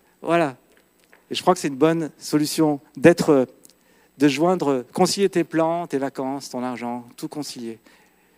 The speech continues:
Où c'est qu'on en est ? Est-ce qu'on fait tout à cause de l'Évangile ? Est-ce qu'on fait quatre-vingts pour cent à cause de l'Évangile ? Cinquante pour cent, dix pour cent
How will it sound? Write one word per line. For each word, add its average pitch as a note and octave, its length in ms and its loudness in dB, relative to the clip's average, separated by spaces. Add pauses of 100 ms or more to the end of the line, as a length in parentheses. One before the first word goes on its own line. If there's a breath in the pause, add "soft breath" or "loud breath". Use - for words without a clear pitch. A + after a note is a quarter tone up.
(260 soft breath)
Où B2+ 80 -8
c'est E3 140 -4
qu'on D3+ 180 -4
en A2 140 -6
est ? G2 160 -14 (1300 soft breath)
Est-ce G#2+ 160 -6
qu'on A#2+ 140 -2
fait A#2+ 320 -2 (180)
tout D#3+ 240 -4
à E3 60 0
cause C#3+ 220 -8
de C#3 60 -2
l'Évangile ? B2+ 540 -4 (1400)
Est-ce - 140 -10
qu'on A#2+ 120 -12
fait C3 120 -8
quatre-vingts C#3 300 -4
pour - 180 -8
cent F3 280 -6 (360)
à - 60 -16
cause A#2+ 180 -6
de B2 80 0
l'Évangile ? B2 540 -2 (500)
Cinquante B2+ 400 -8
pour C#3 160 -12
cent, E3+ 360 -2
dix B2+ 140 -6
pour D3+ 180 -10
cent F3 240 -6